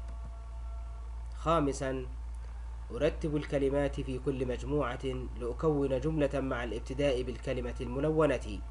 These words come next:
رقم واحد، دروسًا من أمي أتعلم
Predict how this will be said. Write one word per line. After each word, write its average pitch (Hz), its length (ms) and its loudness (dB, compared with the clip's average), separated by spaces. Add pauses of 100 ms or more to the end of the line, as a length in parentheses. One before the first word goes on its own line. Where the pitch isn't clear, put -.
(960)
رقم 117 260 -4
واحد، 160 440 4 (720)
دروسًا 143 640 4 (540)
من 165 400 4 (500)
أمي 143 560 6 (380)
أتعلم 135 840 2